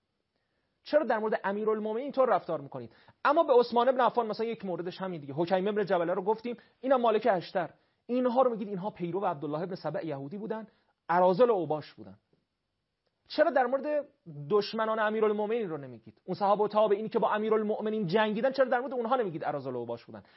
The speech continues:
چرا در مورد اونها نمیگید گمراه بودن؟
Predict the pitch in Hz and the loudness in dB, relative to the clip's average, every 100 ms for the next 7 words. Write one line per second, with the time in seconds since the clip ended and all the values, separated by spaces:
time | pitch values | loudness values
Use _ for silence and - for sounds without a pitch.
0 | _ - 262 262 269 202 220 226 214 269 | _ 0 4 4 2 0 0 2 4 4
1 | 285 277 240 240 185 175 220 208 196 170 | 4 2 0 -4 -2 2 4 6 6 4
2 | 156 127 110 | -2 -6 -10